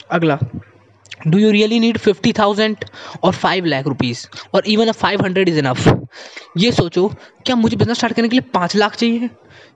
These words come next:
पचास हज़ार चाहिए या पाँच सौ मेरा काम हो जाएगा?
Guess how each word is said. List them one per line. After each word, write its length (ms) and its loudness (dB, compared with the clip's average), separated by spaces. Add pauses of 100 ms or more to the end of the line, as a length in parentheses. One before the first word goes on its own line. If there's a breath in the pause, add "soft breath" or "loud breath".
(100)
पचास 320 0
हज़ार 220 2
चाहिए 400 0
या 140 2
पाँच 200 2
सौ 80 2
मेरा 200 4
काम 160 0
हो 60 -2
जाएगा? 320 -2